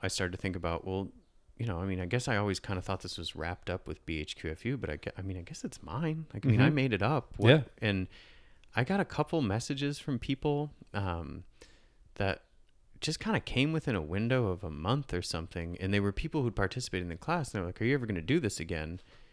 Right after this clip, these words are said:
Speaker 1: And I was just kinda like, "That's weird. I've really been also thinking about wanting to do this again." And,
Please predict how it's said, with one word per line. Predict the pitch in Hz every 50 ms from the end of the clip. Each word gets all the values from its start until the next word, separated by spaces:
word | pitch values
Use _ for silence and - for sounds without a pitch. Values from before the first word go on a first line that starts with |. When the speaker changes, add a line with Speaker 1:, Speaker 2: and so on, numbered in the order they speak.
| - _ - - - -
Speaker 1:
And | - 101
I |
was | 95 95
just | 98 92 -
kinda | - 101 95
like, | 92 87 87 -
"That's | - - - 117
weird. | 123 131 120 82
I've | 85 90 101
really | 110 117 107 90 - - - _ -
been | 107 107 107 98 90 85
also | - 101 104 - - - 107
thinking | 104 - - 120 113 - 101 92 90
about | 87 85 - 87 85 87 87 - - -
wanting | 92 95 95 104 110 107 104 98 92
to | 90
do | 87 104 107 104
this | 101 92 -
again." | 90 87 90 87 87 90 -
And, | - 87 90 90 90 90 87